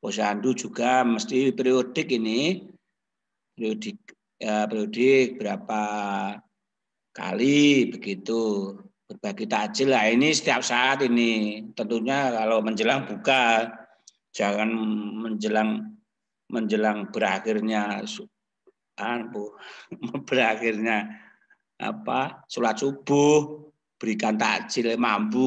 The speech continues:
nggo. <laughs> Berbagi takjil pada saat bulan puasa. Ini waktunya kan sudah tertutup juga ini. Nah, ini kalau, kalau demikian saya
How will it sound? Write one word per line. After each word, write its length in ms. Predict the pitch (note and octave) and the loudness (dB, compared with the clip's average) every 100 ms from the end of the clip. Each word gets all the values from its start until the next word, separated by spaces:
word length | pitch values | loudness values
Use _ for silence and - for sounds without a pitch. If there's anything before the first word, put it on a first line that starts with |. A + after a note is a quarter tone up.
| A#2+ | 2
nggo. 320 | G2+ G2 F#2+ F#2+ G2+ G2 _ _ _ _ _ - | 0 -2 -2 -4 -6 -12 _ _ _ _ _ -4
<laughs> 1120 | A2 G#2+ G#2+ G#2+ _ _ _ _ _ _ _ | -4 -4 -10 -14 _ _ _ _ _ _ _
Berbagi 320 | G#2 G#2+ G#2 | -10 -6 -4
takjil 480 | G#2+ G2 - C3+ C#3+ | -4 -4 0 2 2
pada 320 | B2 A#2 A2 | 0 -2 -2
saat 640 | G#2+ - G#2+ C#3 - - - _ _ | -4 -4 0 0 -2 -14 -20 _ _
bulan 400 | - A#2 A#2 A2 | 0 2 4 2
puasa. 880 | A2 G#2+ G#2+ - A#2 A2+ G#2+ G2 G2 G#2 | 2 0 0 0 2 4 4 2 -2 -6
Ini 160 | A2 A#2 | -6 -4
waktunya 400 | B2 A#2+ A2+ B2+ | -6 -6 -4 -4
kan 160 | B2+ A#2 | -4 -6
sudah 240 | - G2 | -6 -8
tertutup 560 | A2 G#2 A2+ G#2 A2+ A2 | -8 -8 -8 -6 -8 -10
juga 320 | G#2+ - G#2+ | -10 -2 -2
ini. 400 | G#2+ G#2+ G2+ G2 - _ _ _ _ _ _ _ _ - _ _ _ _ _ - | 0 -4 -4 -8 -12 _ _ _ _ _ _ _ _ -20 _ _ _ _ _ -10
Nah, 400 | F#2+ F#2 F#2+ G2 | -6 -6 -10 -12
ini 320 | G#2+ C3 B2 - _ | -6 -6 -6 -14 _
kalau, 560 | A#2 B2 A#2+ A2+ - - _ _ _ _ | 0 2 2 -2 -8 -20 _ _ _ _
kalau 480 | - A2+ A2+ A2+ A2+ A2+ A2+ A2 A2 G#2+ G#2+ G#2+ - - _ _ | -4 -2 -2 -2 0 0 0 0 0 0 0 -4 -12 -20 _ _
demikian 560 | A#2 A#2 A2+ B2 C#3+ C#3 | -4 -4 -2 -2 -2 -2
saya 560 | B2 C3+ D3+ D3 - | 0 2 0 -2 -8